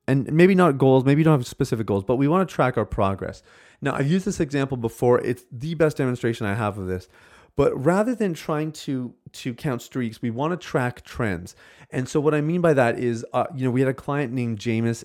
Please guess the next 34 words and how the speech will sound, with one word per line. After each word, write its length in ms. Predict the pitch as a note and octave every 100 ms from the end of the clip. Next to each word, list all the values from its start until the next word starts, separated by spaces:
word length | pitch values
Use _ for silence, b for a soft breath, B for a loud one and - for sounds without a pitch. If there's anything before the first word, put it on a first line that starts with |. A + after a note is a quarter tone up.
| -
and 240 | A#2 A2
cl-, 200 | - - -
uh, 260 | A2+ G#2 G#2+
Jameis 480 | G#2+ C#3+ D#3 - b b b _
came 180 | C#3+ B2+
in 100 | B2
struggling 460 | - A#2 A2+ G#2
daily. 440 | G2 G2+ A2 C#3+ D#3+ _ _ b b b _
So 180 | - A#2+
his 180 | B2 -
first 340 | D#3 D#3+ D#3+
month, 240 | C#3+ C#3
he's 180 | - A2+
starting 260 | - B2 B2
to 80 | A2+
track, 340 | - A#2 A#2
and 120 | A2
he 100 | A#2+
has 120 | A2+
twenty-five 480 | - B2+ B2 A2+ G#2+
slips. 500 | - G#2+ F2+ - - b b b b -
Now, 260 | B2 B2 - -
if 240 | B2+ - - -
most 400 | C3+ C#3 E3+ -
people 240 | F3 E3+
were 120 | D3
Jameis, 420 | A#2+ B2 A#2 A#2 -
they 100 | A2+
would 140 | A2
be 120 | A2+
asking 320 | G#2+ A#2 A#2
for 160 | G#2+ G2+
a 60 | G#2
refund. 540 | D#3+ F#3 F#3 F3